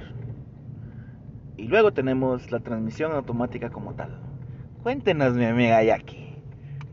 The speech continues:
¿cómo le ha ido a usted con su transmisión automática?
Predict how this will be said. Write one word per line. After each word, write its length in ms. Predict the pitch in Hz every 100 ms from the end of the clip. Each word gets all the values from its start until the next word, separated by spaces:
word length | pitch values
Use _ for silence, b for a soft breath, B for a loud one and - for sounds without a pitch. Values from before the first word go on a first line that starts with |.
| - - -
¿cómo 340 | 196 269 294
le 140 | 220 160
ha 80 |
ido 160 | 151 156
a 40 |
usted 220 | 139 143 139
con 160 | 143
su 120 | 131
transmisión 540 | 127 135 123 117 131 123
automática? 760 | 120 - 113 110 107 - -